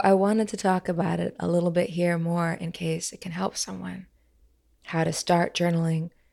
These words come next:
how journaling helps with stress, how some people start journaling for anxiety, and also to share some journaling prompts. So,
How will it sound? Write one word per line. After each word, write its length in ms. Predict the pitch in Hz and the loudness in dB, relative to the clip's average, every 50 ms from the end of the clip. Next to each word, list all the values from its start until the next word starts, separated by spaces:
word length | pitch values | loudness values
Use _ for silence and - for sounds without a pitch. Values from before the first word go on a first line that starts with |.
| _ _ _ _ - | _ _ _ _ 0
how 180 | - 180 175 | 2 4 4
journaling 480 | 165 165 180 180 180 180 175 175 175 165 | 4 6 6 6 6 6 4 2 2 0
helps 360 | 160 165 160 - - - - | 0 -2 -2 -4 -6 -8 -8
with 160 | - 170 180 | -8 -6 -6
stress, 800 | - - - - - 202 208 214 220 208 208 - - - - - - _ _ _ _ _ _ - | -4 -6 -6 -4 -4 -4 -4 -4 -6 -8 -10 -12 -12 -10 -12 -12 -14 _ _ _ _ _ _ 2
how 140 | 190 180 185 | 4 4 4
some 320 | 180 - 208 214 220 208 | 6 6 6 4 4 2
people 500 | - 190 190 190 - 185 180 175 175 180 | 0 -2 -4 -2 -2 0 0 0 0 -2
start 320 | 175 - - - - - | -2 -4 -4 -4 -4 -4
journaling 420 | - - 170 160 156 165 170 170 156 | -4 -2 0 0 0 0 -2 -4 -6
for 220 | - - - - - | -8 -10 -12 -12 -12
anxiety, 760 | - - - - 254 247 240 226 226 233 233 220 220 220 _ _ _ _ _ _ _ _ - | -10 -10 -8 -6 -4 -4 -4 -4 -4 -4 -4 -4 -6 -8 _ _ _ _ _ _ _ _ -2
and 140 | - 180 180 | 2 2 4
also 320 | 175 185 202 202 - 202 | 4 4 4 2 0 -2
to 120 | 196 - 196 | -2 -2 -2
share 600 | 185 - - 170 165 165 165 165 160 160 160 - _ _ _ _ _ _ _ | -2 0 2 2 2 2 2 2 0 -2 -4 -6 _ _ _ _ _ _ _
some 240 | - - 170 165 | -4 0 0 2
journaling 540 | 165 175 165 165 160 160 160 165 165 165 - | 2 2 2 2 4 2 2 2 0 0 -2
prompts. 640 | - - 202 180 160 - - - - - - - - _ _ _ _ _ _ _ _ _ _ | 0 0 0 0 -2 -6 -10 -10 -8 -8 -8 -10 -14 _ _ _ _ _ _ _ _ _ _
So, 320 | - - - - - - | -14 -8 -6 -4 -2 -4